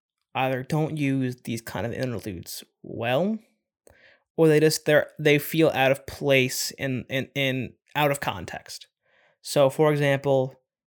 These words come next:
um, Justin Bieber's album, and I think he released two albums this year. I don't quite remember.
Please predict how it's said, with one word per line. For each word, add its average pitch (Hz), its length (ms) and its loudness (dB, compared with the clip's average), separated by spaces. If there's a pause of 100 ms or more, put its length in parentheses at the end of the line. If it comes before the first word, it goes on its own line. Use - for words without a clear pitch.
(160)
um, 127 420 -2 (160)
Justin 143 480 -2
Bieber's 135 340 -2
album, 127 420 0
and 113 100 -4
I 123 80 -4
think 220 420 -4
he 214 140 -4
released 185 400 -4
two 147 160 -6
albums 135 320 -6
this 127 180 -12
year. 147 140 -10 (180)
I 127 60 -6
don't 143 240 -8
quite - 220 -6
remember. 127 420 -14